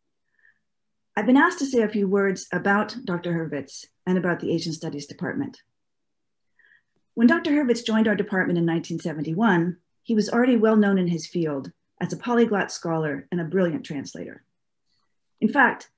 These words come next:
I remember the first time I heard Doctor Hurwitz's name. It was in an undergraduate class that I was taking in the United States, a class on Buddhism.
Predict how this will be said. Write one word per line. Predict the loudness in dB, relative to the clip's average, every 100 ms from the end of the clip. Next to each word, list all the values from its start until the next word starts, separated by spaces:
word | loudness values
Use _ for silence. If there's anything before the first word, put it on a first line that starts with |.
| _ _ _ _
I | -2
remember | 4 4 4
the | 2
first | 0 0 0
time | 0 0
I | -2
heard | 0 0 0
Doctor | -2 -4 -6
Hurwitz's | -4 -6 -6 -4
name. | 0 2 0 -4 -10 _ _ _ _ -20 -16 -2
It | 2
was | 2 0
in | 0 2
an | 2 2
undergraduate | 2 2 2 0 -4
class | -6 -6 -6 -10 -18 _
that | -6
I | -4
was | -4
taking | -4 -6 -4 -6 -2
in | 0
the |
United | 0 0 -4
States, | -4 -4 -6 -12
a | -12
class | -6 -4 -2
on | -2
Buddhism. | -2 -4 -4 -6 -8